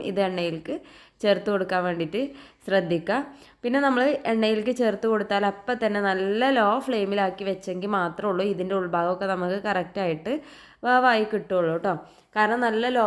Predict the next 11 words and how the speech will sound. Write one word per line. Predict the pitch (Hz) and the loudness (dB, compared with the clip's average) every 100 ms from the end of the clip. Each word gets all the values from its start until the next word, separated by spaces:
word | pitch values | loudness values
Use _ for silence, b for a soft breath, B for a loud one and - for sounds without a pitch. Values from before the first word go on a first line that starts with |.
| 202 | 2
ഫ്ലെയിമിൽ | 233 208 202 208 | 0 0 0 0
കിടന്നിട്ട് | 214 180 175 160 202 | 0 -2 -4 -2 0
വേണം | 170 202 - 196 | 0 -2 -6 0
ഇത് | 240 254 | 2 4
വേവായി | 208 180 185 175 | 2 2 0 0
കിട്ടാൻ. | 175 170 156 180 311 B B B - | -4 -4 -4 -2 -2 B B B -2
ഫസ്റ്റ് | 247 247 277 269 | -2 2 2 4
ടൈം | 247 240 | 2 2
ഞാൻ | 226 220 | 2 2
ഒന്നേ | 214 202 208 | 2 0 2
ചേർത്ത് | 214 180 - | 2 2 2